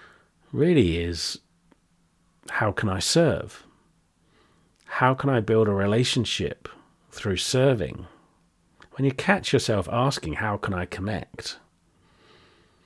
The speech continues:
I invite you to consider asking, how can I serve? Who can I serve? Once again, in Coaching Life Unleashed, we explore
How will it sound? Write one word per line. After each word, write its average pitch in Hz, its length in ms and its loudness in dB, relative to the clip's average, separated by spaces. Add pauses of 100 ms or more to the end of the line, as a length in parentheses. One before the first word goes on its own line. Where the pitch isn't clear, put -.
(800)
I 120 120 -6
invite 123 320 2
you 123 80 6
to 123 120 -2
consider 120 540 2 (300)
asking, 117 640 2 (460)
how 117 200 -2
can 131 180 -2
I 147 60 4
serve? 151 520 0 (880)
Who 208 160 6
can 120 180 0
I 85 140 -2
serve? - 520 -6 (1500)
Once 110 200 -2
again, 131 420 2 (340)
in 98 60 -10
Coaching 92 400 -2
Life 110 300 0
Unleashed, 120 420 2
we 101 100 2
explore 110 760 0